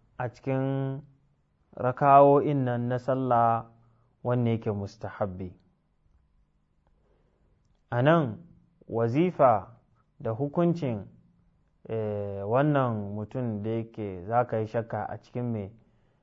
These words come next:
eh, raka'o'i wanda suke na sallan mustahabbi,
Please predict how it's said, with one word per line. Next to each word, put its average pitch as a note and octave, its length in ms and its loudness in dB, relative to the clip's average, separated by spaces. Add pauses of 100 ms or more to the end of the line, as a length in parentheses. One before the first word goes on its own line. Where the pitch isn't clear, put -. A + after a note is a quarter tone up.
(280)
eh, F#2+ 420 -8
raka'o'i B2 920 2 (1300)
wanda B2 380 -2
suke A2+ 560 -4
na A#2 120 -4
sallan A#2 360 -2
mustahabbi, B2+ 920 -4